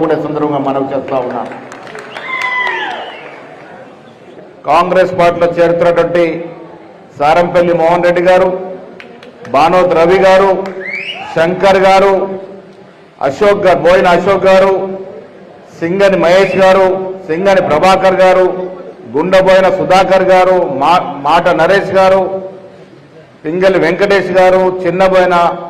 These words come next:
సంపత్ గారు, వీరితో పాటు మా మధ్య ఉన్నటువంటి పెద్దలందరికీ కూడా నమస్సుమాంజలు. ఇవాళ ఇంత పెద్ద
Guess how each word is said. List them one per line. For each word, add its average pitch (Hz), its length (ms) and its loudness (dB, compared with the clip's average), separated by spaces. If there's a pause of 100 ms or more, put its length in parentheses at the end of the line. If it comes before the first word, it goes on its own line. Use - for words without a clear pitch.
(340)
సంపత్ 170 420 0
గారు, 131 220 0 (760)
వీరితో 170 320 0
పాటు 190 300 2
మా 175 80 2 (100)
మధ్య 170 220 0
ఉన్నటువంటి 180 320 0
పెద్దలందరికీ 196 680 2
కూడా 190 160 4 (840)
నమస్సుమాంజలు. 170 840 0 (1160)
ఇవాళ 208 260 2 (1700)
ఇంత 165 160 -2 (120)
పెద్ద 175 180 0